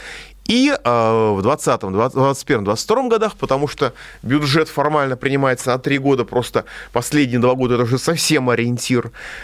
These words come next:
а, тоже будет наблюдаться сокращение бюджетных расходов. При том, что предполагается, что федеральный бюджет по-прежнему будет захлебываться в деньгах. Предполагается,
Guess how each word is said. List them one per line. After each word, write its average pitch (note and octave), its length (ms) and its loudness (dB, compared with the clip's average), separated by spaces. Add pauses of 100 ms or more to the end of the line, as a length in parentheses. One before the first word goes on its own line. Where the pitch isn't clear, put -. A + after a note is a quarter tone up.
(140)
а, A#2 240 2
тоже G#3 340 2
будет C#3+ 260 0
наблюдаться G3+ 460 0
сокращение C#3+ 1040 0
бюджетных G2 600 -2
расходов. - 560 -8 (500)
При D#3+ 140 0
том, B3+ 160 0
что A3 160 0
предполагается, G#3+ 1000 0 (560)
что - 180 -4
федеральный F3+ 460 4
бюджет D3 400 2
по-прежнему D#3+ 760 0
будет C3+ 280 0
захлебываться B2+ 880 0
в G#2+ 80 0
деньгах. G2 540 0 (600)
Предполагается, G3+ 1200 0